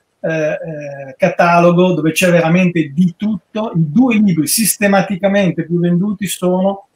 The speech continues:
millenovecentottantaquattro e Fahrenheit quattrocentocinquantuno, che sono due capisaldi assoluti della distopia. Se qualcuno me lo spiega mi, mi, mi fa contento,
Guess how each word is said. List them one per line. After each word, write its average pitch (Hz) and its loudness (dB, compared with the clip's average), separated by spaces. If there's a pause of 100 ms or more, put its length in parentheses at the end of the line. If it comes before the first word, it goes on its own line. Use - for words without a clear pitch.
(180)
millenovecentottantaquattro 175 2
e - -6
Fahrenheit 185 0
quattrocentocinquantuno, 185 0
che 190 4
sono 185 2
due 185 2
capisaldi 180 -2 (280)
assoluti 175 -2
della 214 0
distopia. 139 -10 (920)
Se 165 -4
qualcuno 226 4
me 220 4
lo 285 6
spiega 254 4
mi, 214 0
mi, 185 -6
mi 170 0
fa 185 0
contento, 180 2